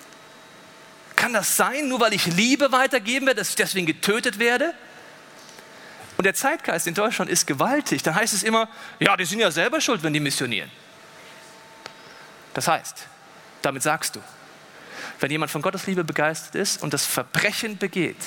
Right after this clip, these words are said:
aus Liebe zu seinem Nächsten das weiterzugeben,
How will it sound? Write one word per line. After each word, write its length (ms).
aus 280
Liebe 300
zu 120
seinem 280
Nächsten 320
das 160
weiterzugeben, 760